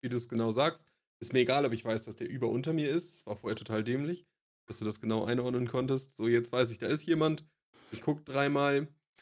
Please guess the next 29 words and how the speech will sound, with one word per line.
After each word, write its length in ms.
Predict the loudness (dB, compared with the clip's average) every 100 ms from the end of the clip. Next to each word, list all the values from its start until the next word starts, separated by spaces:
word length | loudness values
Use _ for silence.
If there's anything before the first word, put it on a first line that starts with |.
| _ _
Problematisch 600 | 2 6 6 4 2 2
sind 200 | 2 4
dann 140 | 2
eher 160 | 4 4
so 100 | 2
Sachen 340 | 2 0 0
wie: 100 | 0
Ich 140 | -2 2
war 140 | 4
heute 200 | 6 4
auf 180 | 2 0
Reserve. 460 | -2 4 6 6 2 -12 _ _ _
Ich 160 | -10 0
wurde 300 | 6 6 6
beschossen 540 | 4 0 0 0 0
und 160 | -2 2
wusste 260 | 0 2 0
nicht, 160 | 2
dass 120 | 0
ich 160 | -2 -4
gemeint 340 | -2 0 0
bin, 340 | -2 -4 -4 -4
weil 100 | 0
das 180 | 0 0
klang, 300 | -2 0 2
als 180 | 0 4
wäre 160 | 4
unter 260 | 4 2 0
Wasser. 380 | 0 -2 -4